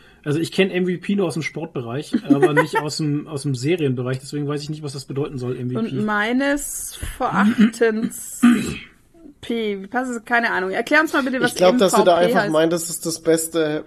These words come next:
Speaker 3: dass das der beste, Ver-, der, das
Speaker 1: Mhm.
Speaker 3: Beste an das, an dem Film oder so war,
Speaker 1: Ja,
Speaker 3: oder?
Speaker 1: wahrscheinlich ist, die Katze war halt der
Speaker 3: Der
Speaker 1: M V P.
Speaker 3: M V P halt.
Speaker 1: Ja.
Speaker 2: Mhm.
Speaker 3: Ja.
Speaker 2: Hab am
Speaker 3: Das heißt
Speaker 2: Ende mal wieder ein
Speaker 3: Gamer-Sprech.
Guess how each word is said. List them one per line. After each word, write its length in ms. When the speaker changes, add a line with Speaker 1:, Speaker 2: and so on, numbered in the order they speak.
Speaker 3:
dass 220
das 160
der 100
beste, 360
Ver-, 280
der, 340
das 120
Speaker 1:
Mhm. 80
Speaker 3:
Beste 300
an 80
das, 360
an 140
dem 100
Film 340
oder 340
so 240
war, 140
Speaker 1:
Ja, 40
Speaker 3:
oder? 100
Speaker 1:
wahrscheinlich 300
ist, 260
die 60
Katze 300
war 100
halt 100
der 140
Speaker 3:
Der 100
Speaker 1:
M 60
V 0
P. 100
Speaker 3:
M 60
V 60
P 200
halt. 300
Speaker 1:
Ja. 140
Speaker 2:
Mhm. 260
Speaker 3:
Ja. 140
Speaker 2:
Hab 160
am 100
Speaker 3:
Das 100
heißt 140
Speaker 2:
Ende 120
mal 160
wieder 280
ein 180
Speaker 3:
Gamer-Sprech. 340